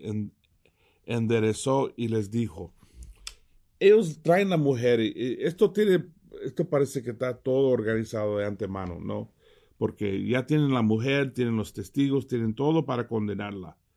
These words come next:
Y ciertamente es una trampa, porque si Jesús dice, "No hay que matarla", entonces él está hablando contra la ley de Moisés.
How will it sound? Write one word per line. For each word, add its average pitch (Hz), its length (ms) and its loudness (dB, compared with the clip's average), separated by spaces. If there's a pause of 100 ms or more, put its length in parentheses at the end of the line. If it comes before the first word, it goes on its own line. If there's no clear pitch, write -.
(680)
Y 135 300 4
ciertamente 185 640 2
es - 120 -2
una 165 220 2
trampa, 175 400 -2
porque 120 500 0 (840)
si 135 260 4
Jesús 147 460 4
dice, 151 360 4
"No 139 880 4
hay 120 200 -2
que 117 160 -4
matarla", 107 720 -4 (800)
entonces 107 560 -4
él 127 140 0
está 123 200 -2
hablando 113 460 0
contra 110 580 -2
la 107 200 -2
ley 98 220 -2
de 95 120 -4
Moisés. 95 840 -4